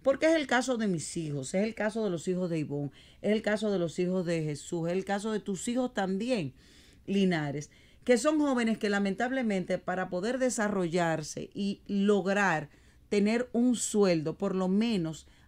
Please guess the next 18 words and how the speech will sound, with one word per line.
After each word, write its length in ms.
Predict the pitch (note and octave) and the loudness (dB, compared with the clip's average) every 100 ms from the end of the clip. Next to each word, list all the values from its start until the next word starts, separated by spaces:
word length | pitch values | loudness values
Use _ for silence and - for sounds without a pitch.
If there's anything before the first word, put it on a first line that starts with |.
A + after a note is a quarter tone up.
| - | -2
a 100 | G#3 | 2
la 140 | G#3 | 4
altura 720 | G3 F#3 - - A#3+ F#3 D#3 - | 2 0 -4 -4 0 0 0 -6
que 120 | - F3 | -6 -2
se 160 | F#3 | -2
la 180 | F3 E3 | -2 -2
lleva 380 | D#3 F#3+ G3+ G3+ | -2 -2 0 0
la 160 | F3+ | 0
especialidad 960 | F3 - - F3 - F3 E3+ E3 F3+ F#3+ | -2 -6 -6 -6 -2 -2 0 0 0 -2
que 120 | - | 0
han 180 | F#3 F#3+ | 0 0
asumido 680 | G3 - F3 E3+ E3+ D3 C#3 - - - | -2 -2 -2 0 0 -2 -4 -10 -20 -8
o 120 | G3 | 0
los 180 | G3 F3+ | 2 4
estudios 480 | F3 - G#3 A3 G#3 | 0 -2 -2 -2 -2
que 80 | F3+ | -2
han 120 | F#3 | 0
realizado, 640 | F#3 F#3 F3+ D3 C3+ - | 0 -2 -4 -6 -6 -10